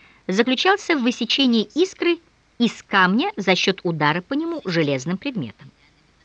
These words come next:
В результате взаимодействия камня и железа железо нагревалось, чему помогала химическая реакция железа с кислородом,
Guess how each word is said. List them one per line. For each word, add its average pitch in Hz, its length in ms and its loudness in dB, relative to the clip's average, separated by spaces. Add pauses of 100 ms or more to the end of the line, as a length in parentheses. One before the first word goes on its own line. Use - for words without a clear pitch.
(500)
В - 40 -4
результате 262 440 2
взаимодействия 254 560 2
камня 240 300 4
и 240 40 2
железа 302 360 2
железо 196 300 2
нагревалось, 247 580 2 (440)
чему 320 220 2
помогала 285 440 6
химическая 254 640 2
реакция 220 400 2
железа 202 340 2
с 185 60 -8
кислородом, 190 580 0